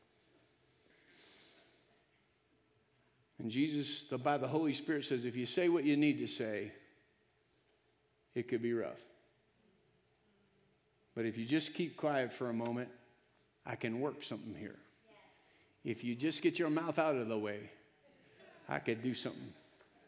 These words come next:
And it's at that moment we say, "I have faith in what you've done for me. You went to the cross so that I could have a great marriage."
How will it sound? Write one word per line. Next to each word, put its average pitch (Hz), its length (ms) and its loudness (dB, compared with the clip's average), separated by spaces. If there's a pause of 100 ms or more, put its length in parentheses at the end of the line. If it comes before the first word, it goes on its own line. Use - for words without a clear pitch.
(1800)
And 139 80 2
it's 123 140 2
at 151 180 4
that 160 180 2
moment 151 380 6
we 123 120 0
say, 120 460 2 (1080)
"I 120 80 -8
have 113 280 -4
faith 151 460 0
in 117 120 -2
what 131 220 -6
you've 113 160 -4
done 117 240 -4
for 113 140 -10
me. 95 280 -10 (2000)
You 123 160 -2
went 123 180 -2
to 127 80 -4
the 120 100 -2
cross - 720 -2 (880)
so - 500 -4
that 120 100 2
I 117 100 4
could 113 140 -2
have 107 80 -4
a 107 40 -6
great 104 280 -4
marriage." 107 580 -10